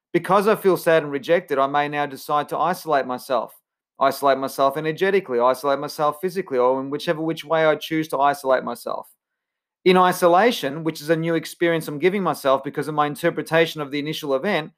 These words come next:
I now have another thought, another meaning, which is "You know what? Nobody ever reaches out to me."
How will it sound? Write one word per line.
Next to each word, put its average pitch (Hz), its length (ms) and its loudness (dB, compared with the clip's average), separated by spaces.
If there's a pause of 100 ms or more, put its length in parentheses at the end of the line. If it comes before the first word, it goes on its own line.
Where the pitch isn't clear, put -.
(280)
I 170 120 4
now 190 180 6
have 185 160 4
another 208 400 4
thought, 147 460 4 (120)
another 202 400 4
meaning, 160 500 -2
which 156 180 -4
is 165 260 0 (480)
"You 196 120 -8
know 196 140 -4
what? 185 280 -4
Nobody 170 460 -2
ever 160 160 -2
reaches 147 340 -8
out 131 200 -4
to 131 100 -16
me." 117 240 -12